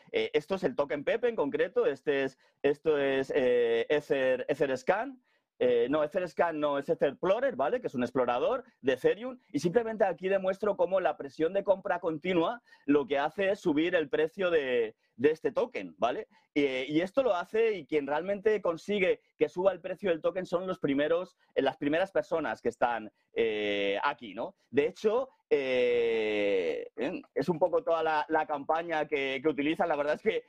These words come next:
es un poco largo, entonces tampoco quiero poner mucho, pero mirarla, mirad lo que ocurre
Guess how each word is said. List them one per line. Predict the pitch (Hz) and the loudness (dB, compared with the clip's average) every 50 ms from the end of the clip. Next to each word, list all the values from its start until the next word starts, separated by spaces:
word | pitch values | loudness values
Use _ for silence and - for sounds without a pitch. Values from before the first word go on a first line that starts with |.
| _ - | _ -10
es | - 156 185 | -6 -4 -2
un | 196 180 | 0 2
poco | 214 202 185 180 | 2 2 2 2
largo, | 165 151 156 185 185 208 | 0 0 0 -2 -4 -4
entonces | 196 156 170 160 | -2 0 0 0
tampoco | 165 165 156 151 175 180 185 180 | 0 -2 -2 0 0 -2 -2 -2
quiero | 165 180 180 175 170 160 160 - - _ | -2 0 0 0 0 0 -2 -6 -4 _
poner | - 165 165 165 156 | -2 0 0 0 0
mucho, | 156 185 196 - 240 | -2 0 0 0 0
pero | - 170 156 151 | 2 0 -2 -2
mirarla, | - 147 147 147 160 185 226 240 - - | -2 0 0 2 0 0 0 -2 -2 0
mirad | 156 151 156 175 208 | 0 2 2 2 2
lo | 240 240 | 0 -2
que | 240 233 | -2 -2
ocurre | 185 - 165 165 165 180 226 254 254 | -4 -2 -2 -2 2 2 2 2 0